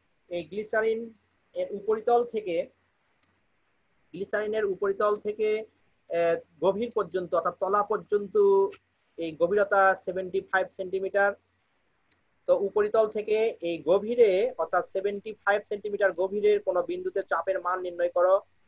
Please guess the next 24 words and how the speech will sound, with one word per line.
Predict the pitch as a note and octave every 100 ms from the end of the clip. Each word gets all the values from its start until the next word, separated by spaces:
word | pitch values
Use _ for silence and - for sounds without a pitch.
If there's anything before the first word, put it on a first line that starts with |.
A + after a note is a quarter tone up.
| _ _ _
গ্লিসারিনের | F3 G#3 G#3+ G#3+ G#3+
ঘনত্ব | - G3 - G#3 G#3 G#3 - _ _ _ _ _ _
বারোশো | D#3+ F#3 F#3 G3 G3 G3 G3 - _ _
ষাট | - F#3 F#3 F#3 _ _ _ _ _ -
কেজি | F3 E3+
per | F3+ F3 E3+
meter | D#3+ E3+ D3+
cube। | B2+ - _ _ _ _ _ _ _ _ _
তো | -
এই | G3+
ক্ষেত্রে | G#3+ A#3 B3
চাপের | A#3+ F#3+ G3+
মান | G3 F#3
তোমরা | F#3+ F3+
খুব | G3+
সহজে | - F3+ F3
নির্ণয় | E3+ E3
করতে | D#3+ E3
পারবে, | D#3+ D#3+ F3+
পি | F#3 E3+
সমান | - E3 E3
এইচ | D#3 D3
রো | D3+ C#3+
জি। | B2+